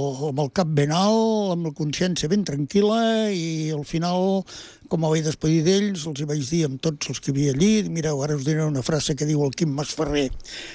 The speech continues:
amb el foraster: Sou una gent collonuda.» <laughs> Em vaig despedir d'ells d'aquesta manera. Però, bueno, no, estic content, estic content. Jo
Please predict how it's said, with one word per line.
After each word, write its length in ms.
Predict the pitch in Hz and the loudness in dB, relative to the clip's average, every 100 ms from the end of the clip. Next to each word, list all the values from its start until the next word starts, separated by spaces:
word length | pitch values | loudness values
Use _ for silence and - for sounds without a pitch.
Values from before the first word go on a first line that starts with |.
| - | -8
amb 160 | - 147 | 0 2
el 80 | 135 | 2
foraster: 560 | - 143 131 - 147 101 - - - - - - _ _ | 0 0 0 0 0 0 -6 -20 -20 -20 -20 -20 _ _
Sou 400 | - - 196 202 262 180 | -4 2 4 2 0 -2
una 160 | 165 | -2
gent 300 | 151 170 175 | -2 -2 -4
collonuda.» 640 | - 196 131 120 135 120 - - - | -2 -2 -2 -6 -12 -14 -16 -18 -6
<laughs> 960 | 185 - 156 147 - 160 - 160 156 160 147 180 - 143 - - - - - - - 262 | -4 -4 -4 -6 -6 -8 -6 -8 -4 -4 -2 -4 -4 -8 -2 0 -2 -4 -12 -8 -2 2
Em 80 | 170 | 4
vaig 140 | 185 | 4
despedir 360 | 170 - 175 165 | 0 0 0 2
d'ells 220 | 165 165 | 2 0
d'aquesta 300 | 165 147 - | 0 0 -4
manera. 260 | 160 139 - - - - | -6 -8 -10 -14 -18 -4
Però, 160 | - 202 | 2 4
bueno, 260 | 240 165 175 | 2 0 -2
no, 180 | 185 131 | -4 -4
estic 220 | - 214 | -4 -4
content, 360 | 156 120 139 135 | -4 -6 -6 -6
estic 180 | - 165 | -6 -6
content. 280 | 127 135 135 | -6 -6 -2
Jo 160 | 190 | -2